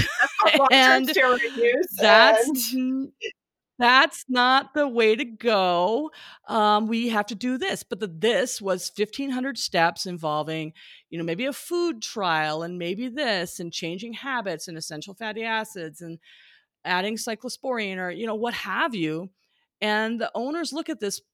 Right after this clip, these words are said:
Speaker 1: pile, this list of things and their dog's scratching and they're like, "But the shot worked."
Speaker 2: Yeah.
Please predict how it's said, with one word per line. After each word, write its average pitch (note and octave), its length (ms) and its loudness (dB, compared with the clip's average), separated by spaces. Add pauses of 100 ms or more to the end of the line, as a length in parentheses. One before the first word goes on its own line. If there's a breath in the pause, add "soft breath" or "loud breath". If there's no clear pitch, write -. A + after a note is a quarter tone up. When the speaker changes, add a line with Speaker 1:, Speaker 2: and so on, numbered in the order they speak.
(100)
Speaker 1:
pile, A#3 500 -4
this F#3+ 240 -10
list G#3 640 -6
of F#3 120 -10
things F#3+ 540 -6
and G3 120 -6
their F#3 100 -4
dog's G3 400 -4
scratching G3+ 600 -4
and F#3+ 80 -6
they're G3+ 80 -4
like, G3 140 -6
"But - 160 -8
the G3+ 80 -6
shot G3+ 420 -2
worked." F3+ 320 -6
Speaker 2:
Yeah. - 160 -4